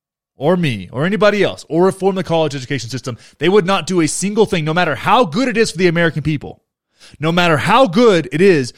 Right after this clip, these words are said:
for the American people and our, and our, our society, our culture going forward. They would not have done anything that would have given the Democrats a win. So their criticism of this means so little to me.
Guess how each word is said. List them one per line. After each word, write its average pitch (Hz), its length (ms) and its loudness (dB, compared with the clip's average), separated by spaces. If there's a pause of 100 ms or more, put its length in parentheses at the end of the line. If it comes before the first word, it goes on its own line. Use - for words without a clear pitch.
(180)
for 214 280 4
the 202 160 0
American 180 360 0
people 160 340 -2
and 127 100 -2
our, 120 160 -2
and 135 200 -6
our, 131 140 -4
our 127 140 -6
society, 185 560 0
our 143 80 -2
culture 160 320 -2
going 147 240 0
forward. 101 400 -10 (1600)
They 143 80 -4
would 160 140 0
not 180 120 0
have 165 80 -6
done 165 200 -4
anything 156 720 -6 (1000)
that 123 140 -8
would 131 140 0
have 107 100 -4
given 120 480 -2 (260)
the 117 80 -14
Democrats 107 720 -6 (180)
a 110 120 -6
win. 90 360 -8 (320)
So - 140 -12
their 113 180 -8
criticism 156 560 -6
of 104 120 -10
this 104 420 -10 (320)
means 120 540 -10
so - 520 0
little 202 280 -2
to - 120 -16
me. 87 260 -20